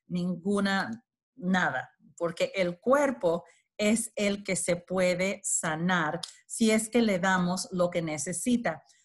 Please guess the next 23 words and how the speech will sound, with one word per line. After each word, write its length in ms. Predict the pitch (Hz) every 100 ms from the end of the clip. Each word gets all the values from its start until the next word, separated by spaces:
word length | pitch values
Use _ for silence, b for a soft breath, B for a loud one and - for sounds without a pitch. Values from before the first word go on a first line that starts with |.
| _
Me 80 | 190
encantó 380 | 190 180 170 208
ese 200 | 208 233
testimonio, 720 | 233 208 - 190 190 202 202
Tere, 280 | 202 202 202
gracias 420 | 180 175 - 202
por 180 | - 185
compartirlo. 880 | 190 180 180 175 185 185 180 180 - b b b -
Les 160 | 196
recordamos 680 | 202 202 190 185 214 302 302
que 300 | - 185 180 190
las 260 | 185 180
bebidas 640 | 175 175 214 233 170 170 -
son 440 | - 196 180 185
parte 640 | 196 185 220 214 285 339 _ _ _ _ -
del 240 | 208 202
programa 500 | 196 185 185 185 202
Mejora 540 | 202 180 180 175 185
tu 100 | 220
Salud 460 | 208 240 226 180 185
en 180 | 202 202
cuatro 360 | 160 143 175 190
meses. 520 | 226 226 185 -